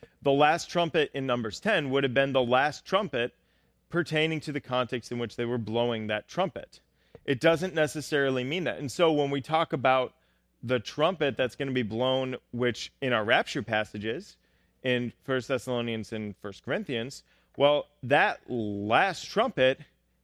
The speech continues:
could just be the last trumpet in the church age, right? So it's not, it doesn't hurt us that there's more than one last trumpet,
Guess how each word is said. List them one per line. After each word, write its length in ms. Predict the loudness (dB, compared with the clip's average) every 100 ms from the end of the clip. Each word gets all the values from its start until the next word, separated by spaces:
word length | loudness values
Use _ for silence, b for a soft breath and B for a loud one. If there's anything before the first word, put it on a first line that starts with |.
| _
could 220 | -2 0 2
just 260 | -2 0
be 120 | 2
the 180 | 4 4
last 440 | 4 4 4 2 -4
trumpet 420 | -4 0 -2 -4 -6
in 260 | -4 -2
the 140 | -2 -2
church 720 | -6 -12 -8 -6 -6 -6 -12 -14 _
age, 680 | -2 -2 -6 -20 -20 -18 -20 _ _ _ -8
right? 240 | -8 -8 -16 _ _ _ _ _ _ _ _ _
So 260 | 2 2
it's 280 | 4 0 0
not, 300 | 2 2 0 -6 _ _ _ _ _ _
it 140 | -2 2
doesn't 360 | 4 2 -2
hurt 440 | -10 -10 -2 0 2
us 220 | 0 2
that 180 | 0 2
there's 440 | 0 -2 -6 -12 -14 -6
more 240 | -2 0
than 140 | 0
one 140 | 0 0
last 260 | 0 -2
trumpet, 480 | -4 -6 0 0 0